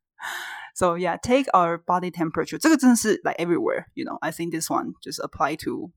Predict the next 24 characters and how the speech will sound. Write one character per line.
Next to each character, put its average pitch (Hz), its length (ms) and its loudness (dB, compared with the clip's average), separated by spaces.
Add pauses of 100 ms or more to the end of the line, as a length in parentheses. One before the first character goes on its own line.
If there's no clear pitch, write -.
uh, 175 240 4
at 175 100 2
least 247 160 6
in 185 120 4
South 160 200 2
America, 147 400 0
yes. - 400 -6
If 180 80 0
you 190 80 4
want 190 180 8
to 196 140 6
enter 185 200 2
the 165 100 4
mall, 170 480 6
um, 165 320 0
or, 165 260 0
like, 175 180 -4
some 165 180 -2
shops, - 420 0
you 175 80 2
have - 140 0
to 165 80 -12
do 156 160 0
that. - 240 -4